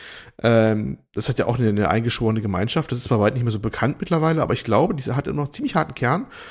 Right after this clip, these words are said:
Und da war das sehr ähnlich, dass man auch mal gesagt hat, dass dann, äh, also Zweikämpfe sollen nicht unterbrochen werden und sowas. Ne, das hatte ich da auch so eine sehr ähnliche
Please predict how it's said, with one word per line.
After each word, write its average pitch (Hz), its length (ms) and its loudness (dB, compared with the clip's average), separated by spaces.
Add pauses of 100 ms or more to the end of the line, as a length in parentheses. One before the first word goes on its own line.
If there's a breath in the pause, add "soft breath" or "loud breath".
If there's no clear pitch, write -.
Und 135 120 0
da 156 60 6
war 160 40 0
das 147 160 -2
sehr 131 180 2
ähnlich, 120 220 0
dass 110 120 -8
man 85 100 -2
auch 101 60 -2
mal 98 140 -2
gesagt 98 340 -6
hat, 104 120 -8
dass - 200 -8
dann, - 220 -6
äh, - 300 -6 (140)
also - 180 -10
Zweikämpfe 107 420 0
sollen 104 120 0
nicht 110 60 -2
unterbrochen 107 380 0
werden 101 220 0
und 95 80 -4
sowas. 101 400 -6 (440 loud breath)
Ne, 120 80 0
das 117 100 2
hatte 117 120 2
ich - 80 -8
da 101 120 2
auch 95 160 2
so - 120 -2
eine 110 180 0
sehr 110 160 4
ähnliche 113 500 4